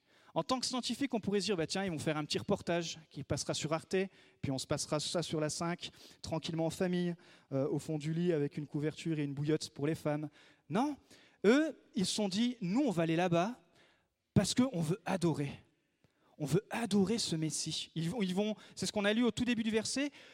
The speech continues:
Où est né le roi des Juifs ? Parce, des Juifs ? Parce que nous sommes venus pour l'adorer. » Quelle déclaration, en fait, de foi. Pour moi,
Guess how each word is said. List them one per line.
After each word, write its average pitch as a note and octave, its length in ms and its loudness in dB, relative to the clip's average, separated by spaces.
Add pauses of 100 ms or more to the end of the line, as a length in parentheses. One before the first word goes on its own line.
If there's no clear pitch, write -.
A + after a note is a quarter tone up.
(220)
Où D4 180 8
est D#4 260 2 (180)
né G#3+ 300 4
le B3+ 80 2
roi A3 300 2
des G3+ 140 -2
Juifs ? G3 280 0
Parce, - 360 -4
des D#3 180 -2
Juifs ? G#3 320 0 (220)
Parce F3+ 160 0
que G3 80 0
nous F3+ 100 -2
sommes F#3 200 0
venus G#3+ 520 0 (320)
pour D#3 200 0
l'adorer. » C3+ 480 -4 (380)
Quelle B3+ 280 2
déclaration, G#3+ 880 0 (260)
en D#3 100 -4
fait, E3 260 0
de D3+ 120 0
foi. C#3+ 260 0
Pour F3+ 320 -2
moi, B3 300 2